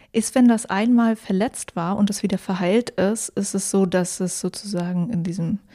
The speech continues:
Geheilten, in der Vernarbung irgendwie dann ein schwächeres oder ein stärkeres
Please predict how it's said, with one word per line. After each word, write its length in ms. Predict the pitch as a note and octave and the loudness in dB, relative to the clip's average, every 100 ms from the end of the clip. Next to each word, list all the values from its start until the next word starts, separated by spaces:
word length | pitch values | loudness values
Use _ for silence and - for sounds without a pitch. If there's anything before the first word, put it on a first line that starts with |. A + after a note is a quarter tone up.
| - - - | -20 -16 -4
Geheilten, 460 | F#3 E3+ F#3+ A3 | -2 2 2 4
in 80 | F#3+ | 4
der 100 | F#3 | 2
Vernarbung 640 | - F3+ D#3+ D#3 G3 G#3 | 0 -2 -2 -2 2 4
irgendwie 540 | A3+ F#3+ F#3 F#3+ F3+ F3 - _ | 4 2 2 0 -2 -4 -12 _
dann 360 | F#3 F#3+ F#3 F#3 - | 2 4 4 0 -6
ein 80 | |
schwächeres 580 | - - G3+ G#3+ D4+ D#4+ | -6 -2 -2 0 0 0
oder 100 | A#3 | 2
ein 80 | A#3+ | 4
stärkeres 880 | A3 - E3+ - G3 G3 - - | 2 -2 -6 -6 -4 -4 -6 -16